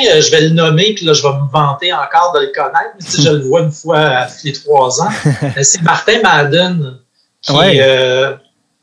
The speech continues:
Speaker 1: qui, qui sera un bon invité, d'ailleurs.
Speaker 2: Oui.
Speaker 1: Ouais.
Speaker 2: Mais je
Speaker 1: Et
Speaker 2: connais,
Speaker 1: Ma-,
Speaker 2: je,
Speaker 1: Martin,
Speaker 2: je le connais de
Speaker 1: euh,
Speaker 2: nom, mais, euh, euh, pour ceux qui le connaissent pas, euh, euh, son, son, son pedigree, là, en, en une phrase.
Speaker 1: Ouais, ben, en fait, il est, euh, je pense qu'il est directeur du recrutement des Ducks d'Anaheim.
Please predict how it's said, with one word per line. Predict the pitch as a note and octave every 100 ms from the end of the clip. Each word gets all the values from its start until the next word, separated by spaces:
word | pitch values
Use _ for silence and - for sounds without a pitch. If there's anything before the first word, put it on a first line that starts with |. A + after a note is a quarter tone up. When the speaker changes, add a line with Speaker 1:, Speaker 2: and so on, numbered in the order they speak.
| _
Speaker 1:
qui, | - C#3 B2 A2+
qui | - - -
sera | F3 F#3
un |
bon | D#3 A#3
invité, | G#3+ - G#3
d'ailleurs. | C4 F#3+ - - C4+ E4
Speaker 2:
Oui. | C#3+ D3+ B3 C4+ B2+ - - _ _ G3
Speaker 1:
Ouais. | D3+ E3+ G#3 -
Speaker 2:
Mais | D#3
je | D#3+
Speaker 1:
Et |
Speaker 2:
connais, | E3
Speaker 1:
Ma-, | F#3+
Speaker 2:
je, | D#3
Speaker 1:
Martin, | F#3 - - G#3 B3 A#3
Speaker 2:
je | - D#3+
le | D3+
connais | F3 G3+
de | G#3
Speaker 1:
euh, | E3
Speaker 2:
nom, | D#3+ A#3+
mais, | F#3 D3+
euh, | C3+ C3 C3
euh, | C#3 B2+
pour | B2 C#3 -
ceux | F3+
qui | D#3+
le |
connaissent | C3+ C3+ B2+
pas, | - E3+
euh, | D#3 B2 A#2+ A#2 A#2+ A#2+
euh, | A#2+ A#2 B2 B2 -
son, | - C3 A#2+
son, | C3 B2 C3 D#3 _
son | - B2+
pedigree, | C#3 B2+ B2+ C3+ E3+
là, | C#3+
en, | B2+
en | C#3 B2 B2
une | B2 A#2+
phrase. | C3+ D#3+ - _ - - - - - - _ _ _
Speaker 1:
Ouais, | C#3 D3+ E3+ E3+
ben, | D3+ D3+
en | C#3+
fait, | C#3+ G#3 A3+
il | D#3 C#3+ C3+
est, |
euh, | C3+ C3+ C3+
je | C3
pense | G3 G#3+
qu'il | -
est |
directeur | C#3+ C#3+ D3+ F#3 G#3
du | D3
recrutement | C3 D3 D3+ D3 D#3+ F3+
des | F3+ C3
Ducks | B2 D#3 - - - C#3+
d'Anaheim. | D3 D3 D3 F#3